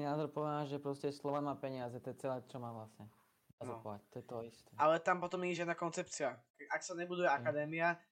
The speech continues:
Speaker 2: nie je žiadna, nie je
Speaker 1: Mhm.
Speaker 2: žiadna koncepcia. E, toto bolo krásne vidno na Barcelone. Úplne, že to je úplne, že nádherný príklad. Došiel krach,
Speaker 1: Mhm.
Speaker 2: finančné ťa-, ťa-, ťažkosti, dobre, teraz už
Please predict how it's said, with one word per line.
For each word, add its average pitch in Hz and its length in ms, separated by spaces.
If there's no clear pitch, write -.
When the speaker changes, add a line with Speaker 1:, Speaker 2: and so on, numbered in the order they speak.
Speaker 2:
nie 165 160
je 165 80
žiadna, 156 140
nie 165 180
je 170 60
Speaker 1:
Mhm. 156 80
Speaker 2:
žiadna 165 180
koncepcia. 165 640
E, 113 100
toto 175 320
bolo 170 160
krásne 185 480
vidno 165 480
na 156 140
Barcelone. 120 680
Úplne, 180 400
že 143 100
to 175 120
je 170 100
úplne, 170 300
že 160 100
nádherný 175 580
príklad. 139 460
Došiel 175 400
krach, 175 320
Speaker 1:
Mhm. 151 180
Speaker 2:
finančné 185 460
ťa-, - 160
ťa-, 135 180
ťažkosti, 139 640
dobre, 151 260
teraz 160 300
už 143 160